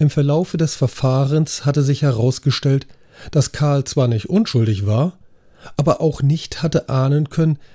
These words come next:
in welches Verbrechen er mit seiner Selbstbedienungsmentalität hineinschlittern würde. Daher entschied der Richter erneut, Milde walten zu lassen und verurteilte Karl zu einem weiteren Monat Sozialarbeit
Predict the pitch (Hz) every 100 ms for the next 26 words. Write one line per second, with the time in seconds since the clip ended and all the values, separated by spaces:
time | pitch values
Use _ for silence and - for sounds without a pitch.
0 | - - 170 170 175 175 - 151 151 160
1 | 156 131 123 131 123 135 139 131 143 143
2 | - - 143 147 147 - 143 139 143 143
3 | 156 151 143 151 147 127 - 120 104 98
4 | 98 101 98 101 113 - - _ _ _
5 | _ _ _ _ _ - 156 160 170 143
6 | 123 - 160 147 - 120 110 143 - 143
7 | 117 117 127 143 - - 127 143 175 175
8 | 160 139 143 151 147 151 139 135 143 139
9 | - - _ - - - 165 175 - 165
10 | 156 - 135 131 135 - 120 113 117 -
11 | - 127 127 117 113 113 113 113 113 117
12 | - 113 - 98 87 90 92 90 -